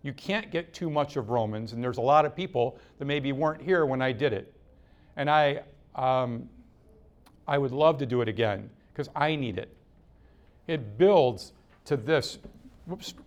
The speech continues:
let's get to it. It builds,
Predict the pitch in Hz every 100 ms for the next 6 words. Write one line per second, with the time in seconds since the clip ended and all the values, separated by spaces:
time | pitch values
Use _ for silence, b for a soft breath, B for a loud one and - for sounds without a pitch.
0 | - - 139 - - 165 - 127 95 -
1 | - _ _ _ - - _ - 160 127
2 | 185 208 196 131